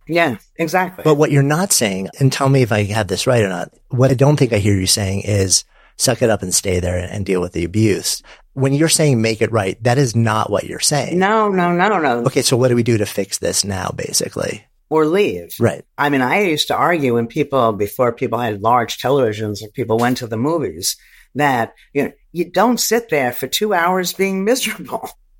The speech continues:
Speaker 1: You either find a way to get into it, even if it's just to demean it, you know, later when you're at a cocktail party, or leave.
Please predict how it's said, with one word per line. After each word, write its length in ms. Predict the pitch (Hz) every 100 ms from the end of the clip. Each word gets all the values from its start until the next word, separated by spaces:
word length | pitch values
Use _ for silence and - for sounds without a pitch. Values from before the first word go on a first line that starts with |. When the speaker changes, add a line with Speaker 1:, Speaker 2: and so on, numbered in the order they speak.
| _
Speaker 1:
You 140 | 185
either 220 | 185 160
find 440 | 156 156 160 196 185
a 60 |
way 220 | 165 156 160
to 160 | 139
get 180 | 123 123
into 440 | 185 208 - 104
it, 260 | 87 160 208 _ _ -
even 260 | 202 175
if 120 | 147
it's 120 | 131 -
just 280 | 147 147
to 100 | 131
demean 460 | 113 117 139 156 143
it, 260 | 117 104 -
you 80 | 139
know, 160 | 107 107
later 340 | 147 151 120
when 180 | 113 113
you're 160 | 107
at 220 | 120 101 98
a 40 |
cocktail 520 | - 147 - 139 98
party, 560 | - 90 78 92 156 - _ _ _ -
or 120 | 202
leave. 600 | 208 208 139 - - -